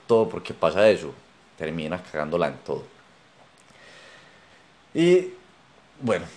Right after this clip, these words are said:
vamos a pasar al libro porque la parte del mensaje, eh, me toca explicarlo mucho y ya llevamos veintiún minutos.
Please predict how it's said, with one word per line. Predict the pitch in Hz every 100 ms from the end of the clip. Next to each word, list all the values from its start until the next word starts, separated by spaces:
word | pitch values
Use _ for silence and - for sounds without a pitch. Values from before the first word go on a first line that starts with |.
| -
vamos | 90 87 101
a | 92
pasar | 87 90
al | 107
libro | 113 104
porque | - 80 -
la | 80
parte | - 78 -
del | 87 87 80
mensaje, | 78 80 78 82 80 87 87 - - _ - -
eh, | 78 76 76 - -
me | 78
toca | - 78 85
explicarlo | - 76 78 82
mucho | 95 95 -
y | 78 71
ya | 67
llevamos | 71 80 80 78
veintiún | 71 - 76
minutos. | 78 - -